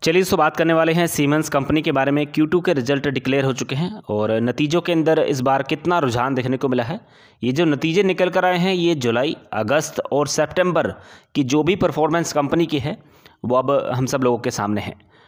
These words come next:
तो दोस्तों, सबसे पहले मैं आपको बताना चाहूँ कि कंपनी ने डिविडेंड डिक्लेयर किया है और लगभग आठ रुपये प्रति शेयर के हिसाब से ये कंपनी डिविडेंड डिक्लेयर करती हुई नजर आ रही है। तो जो लोग पहले से इसके अंदर खरीदारी किए हुए हैं, तो उनको तो आठ रुपये प्रति शेयर के हिसाब से डिविडेंड का लाभ मिलेगा ही,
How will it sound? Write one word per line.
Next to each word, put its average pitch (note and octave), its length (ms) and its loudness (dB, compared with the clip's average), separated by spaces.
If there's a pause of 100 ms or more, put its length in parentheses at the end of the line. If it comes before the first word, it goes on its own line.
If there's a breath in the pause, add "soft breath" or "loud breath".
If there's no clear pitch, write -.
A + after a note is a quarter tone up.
(160 soft breath)
तो A2 60 -2
दोस्तों, C#3 260 0
सबसे E3+ 280 -2
पहले F#3+ 200 2
मैं F#3 100 2
आपको F3 180 -2
बताना C#3 300 0
चाहूँ D#3+ 220 0
कि E3 100 -2
कंपनी C#3 300 -2
ने D3 120 2
डिविडेंड C3+ 360 0
डिक्लेयर D3+ 340 0
किया D3 200 0
है F#3 160 -8 (480 soft breath)
और C3 280 2
लगभग C#3 340 0 (100)
आठ D#3 220 2
रुपये E3+ 180 0
प्रति E3 280 -4
शेयर E3+ 240 0
के F3 120 -4
हिसाब C#3 220 -2
से C#3 160 -2
ये C3 80 0
कंपनी C3 480 -2
डिविडेंड A#2 380 -2
डिक्लेयर G#2+ 280 -2
करती G#2 280 -4
हुई A#2 140 -2
नजर G2 200 -4
आ F#2+ 60 -2
रही F#2 140 -6
है। - 140 -14 (640 soft breath)
तो G#2+ 100 -2
जो A#2 100 0
लोग C3+ 200 2 (200)
पहले B2+ 200 0
से D#3+ 160 0
इसके D#3 180 -2
अंदर D3+ 180 2
खरीदारी C3 380 0
किए D3 180 0
हुए D3+ 200 2
हैं, G#3+ 140 -8 (320 loud breath)
तो - 60 -2
उनको D#3 400 0
तो E3+ 100 2
आठ C3 300 0
रुपये D3 160 -4
प्रति C#3+ 220 -4
शेयर D3+ 220 -2
के D#3 100 -4
हिसाब C3+ 220 -2
से D3 280 0
डिविडेंड B2+ 320 -2
का C3 100 0
लाभ B2+ 180 0
मिलेगा C3 320 0
ही, E3+ 180 -4